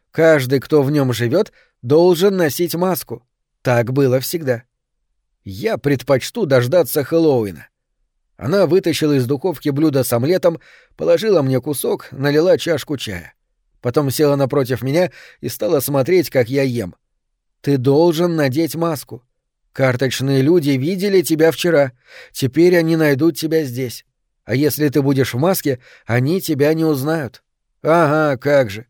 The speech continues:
Я же узнал тебя, хоть ты и в маске». «Это тебе только кажется», — сказала она, и в ее глазах с длинными ресницами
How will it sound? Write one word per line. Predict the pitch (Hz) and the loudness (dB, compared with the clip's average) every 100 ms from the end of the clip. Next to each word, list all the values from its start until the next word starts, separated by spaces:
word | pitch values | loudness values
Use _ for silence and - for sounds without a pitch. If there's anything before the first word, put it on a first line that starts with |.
| _ _ _ | _ _ _
Я | 151 220 196 | -2 2 2
же | 160 | 4
узнал | 180 143 190 214 | 4 4 2 2
тебя, | - 160 143 - _ - | 0 2 2 0 _ -2
хоть | 185 139 | -2 2
ты | 175 | 4
и | 170 | 4
в | 151 | 4
маске». | 156 131 - 131 _ _ _ _ _ _ | 2 0 -4 -14 _ _ _ _ _ _
«Это | 196 214 165 | -4 -2 -2
тебе | 151 147 | 0 0
только | 156 151 135 143 | 2 0 0 0
кажется», — | 180 147 120 - 127 _ _ _ _ | 0 -2 -4 -10 -18 _ _ _ _
сказала | - 139 117 120 113 117 | -6 -2 0 0 0 0
она, | 160 180 - _ _ _ | 0 -4 -8 _ _ _
и | 120 | -4
в | 117 | 0
ее | 180 160 | 2 2
глазах | 143 135 143 175 117 | 2 0 2 0 0
с | |
длинными | 117 151 151 139 131 | 0 0 0 0 0
ресницами | 127 120 156 185 - 160 160 | 0 -4 -8 -8 -6 -4 -6